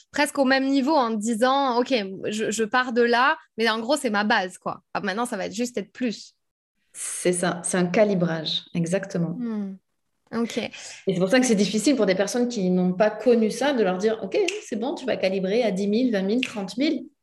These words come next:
Speaker 2: Mais ils l'ont pas encore connu. Donc, pour le moment, en fait, il faut s'entourer de personnes qui le font déjà pour leur montrer que c'est possible. Mais après, euh, du coup, ça devient un peu plus compliqué.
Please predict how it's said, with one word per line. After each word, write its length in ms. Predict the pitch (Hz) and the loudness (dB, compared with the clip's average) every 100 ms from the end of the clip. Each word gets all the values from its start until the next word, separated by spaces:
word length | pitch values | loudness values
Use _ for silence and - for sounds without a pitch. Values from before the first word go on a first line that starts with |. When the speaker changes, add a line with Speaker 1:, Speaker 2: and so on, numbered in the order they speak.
| _ | _
Speaker 2:
Mais 160 | 196 180 | -4 0
ils 20 | |
l'ont 160 | 180 180 | 0 0
pas 100 | 269 | -2
encore 300 | 254 226 - | -2 -2 2
connu. 300 | 277 277 196 | 4 4 4
Donc, 180 | 170 | 0
pour 100 | - | 0
le 60 | 196 | 2
moment, 240 | 208 247 | 4 2
en 80 | 254 | 2
fait, 180 | 247 240 | 0 -2
il 60 | - | -2
faut 100 | 202 | -2
s'entourer 380 | 226 220 214 | 0 2 2
de 80 | 208 | 2
personnes 380 | 185 185 202 190 | 2 0 0 0
qui 100 | 196 | 0
le 100 | 175 | 0
font 140 | 180 | 2
déjà 460 | 170 175 190 403 - - - - | 2 4 2 0 -4 -12 -20 -8
pour 100 | 185 | -2
leur 80 | 170 | 2
montrer 240 | 180 190 | 2 2
que 60 | 190 | -2
c'est 120 | 175 | 0
possible. 400 | 190 196 330 403 - - - - - _ _ _ _ | 2 2 2 0 -4 -14 -18 -18 -20 _ _ _ _
Mais 220 | 170 175 | 2 4
après, 520 | 170 170 - 330 381 220 | 4 2 2 2 4 2
euh, 20 | |
du 160 | 180 | -2
coup, 100 | - | -2
ça 120 | 302 208 | -2 0
devient 160 | 175 | 0
un 80 | 190 | 2
peu 100 | 175 | 0
plus 140 | 190 | -2
compliqué. 400 | 196 196 277 359 | -2 0 2 2